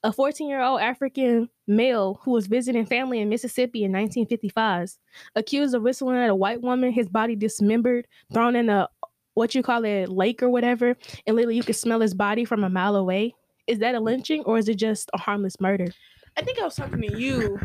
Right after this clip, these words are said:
Speaker 2: about this, uh, yesterday, actually, about how, um,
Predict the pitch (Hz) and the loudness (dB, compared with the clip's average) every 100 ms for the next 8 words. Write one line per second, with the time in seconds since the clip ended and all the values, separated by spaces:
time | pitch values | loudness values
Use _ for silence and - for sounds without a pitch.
0 | 202 208 220 214 214 202 202 - - - | -4 -2 -2 -2 -2 -4 -4 -6 -6 -14
1 | - 214 202 190 220 233 262 220 202 202 | -2 0 0 0 -4 -4 -4 -2 -4 -4
2 | 208 214 226 202 196 190 190 185 208 196 | -6 -4 -2 0 0 0 0 0 -2 -2
3 | 190 - 202 196 180 170 220 | -4 -4 -4 -4 -6 -10 -18